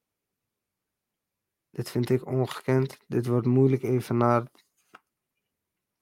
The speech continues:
door andere spelers. Vooral als je gaat kijken in hoe weinig wedstrijden hij doet. Dus Erl-, Erling Haaland, dames en heren.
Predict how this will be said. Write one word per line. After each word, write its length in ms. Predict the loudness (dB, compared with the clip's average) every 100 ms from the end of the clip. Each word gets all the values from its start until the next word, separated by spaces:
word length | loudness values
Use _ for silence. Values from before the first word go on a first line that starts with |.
| _ _ _ _ _ _
door 240 | -2 -2
andere 340 | 0 0 0 -4
spelers. 600 | -4 0 0 0 -4 -8
Vooral 260 | -4 2
als 100 | 2
je 60 | 0
gaat 160 | -8 -2
kijken 360 | 0 0 0
in 300 | 2 2 0 -10 _ _ _ _
hoe 220 | _ -2 4
weinig 340 | 4 4 2
wedstrijden 520 | 2 0 0 0 0
hij 160 | -2 -2
doet. 460 | -6 -10 -20 -20 0
Dus 240 | 2 2
Erl-, 400 | 10 10 10 6
Erling 360 | 8 10 12 10
Haaland, 420 | 10 10 8 6
dames 380 | 4 2 0 -2
en 80 | -4
heren. 320 | -4 -6 -10